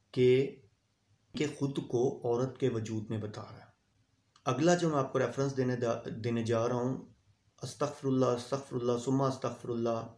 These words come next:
इसने खुदा पे, अल्लाह पे कितना बड़ा झूठ बांधा है, मुंह से अल्फाज नहीं निकल रहे, लेकिन चूंकि मैं चाहता हूँ कि दुनिया को इनकी हकीकत पता चले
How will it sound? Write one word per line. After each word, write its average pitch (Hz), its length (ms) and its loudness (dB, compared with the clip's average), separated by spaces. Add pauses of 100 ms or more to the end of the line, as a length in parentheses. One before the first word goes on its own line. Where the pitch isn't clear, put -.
(100)
इसने 139 380 -2
खुदा 120 600 2
पे, 127 220 0 (160)
अल्लाह 139 340 2
पे 151 160 -2
कितना 180 580 2
बड़ा 127 220 2
झूठ 123 320 -2
बांधा 113 280 0
है, 117 300 -4 (920)
मुंह 131 240 6
से 160 120 2
अल्फाज 131 400 4
नहीं 143 120 4
निकल 135 240 4
रहे, 131 100 6
लेकिन 135 640 4
चूंकि 185 400 8
मैं 160 340 6
चाहता 139 340 2
हूँ 135 180 4
कि 139 80 0 (100)
दुनिया 127 320 4
को 127 160 0
इनकी 120 240 -2
हकीकत 113 460 -4
पता 113 180 -6
चले 110 260 -6